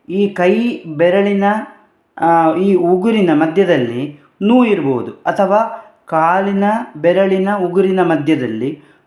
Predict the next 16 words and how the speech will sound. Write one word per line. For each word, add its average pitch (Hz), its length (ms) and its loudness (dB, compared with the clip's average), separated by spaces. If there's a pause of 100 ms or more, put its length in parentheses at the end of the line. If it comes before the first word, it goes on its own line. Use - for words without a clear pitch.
ನೋವು 233 220 2
ಇರ್ಬೋದು. 135 480 0 (160)
ಅದಕ್ಕೆ 208 280 -4
ಏನ-, 220 420 0
ಏನ್ 226 120 2
ಮಾಡ್ಬೇಕು 160 400 0
ಹೇಳಿದ್ರೆ, 127 340 -4 (480)
ಅಂಗಡಿ 226 340 0
ನಾವು 208 300 0
ತಗೊಂಡಿರ್ತೇವಲ್ಲ 170 800 0 (520)
ನೀಮ್ 175 260 0
ಆಯಿಲ್, 156 380 0 (220)
ಅದನ್ನು 170 320 2 (100)
ಹೇಗೋ 214 320 2
ಹಾಗೆ 185 500 2 (340)
ಕಾನ್ಸಂಟ್ರೇಟೆಡ್, 180 840 0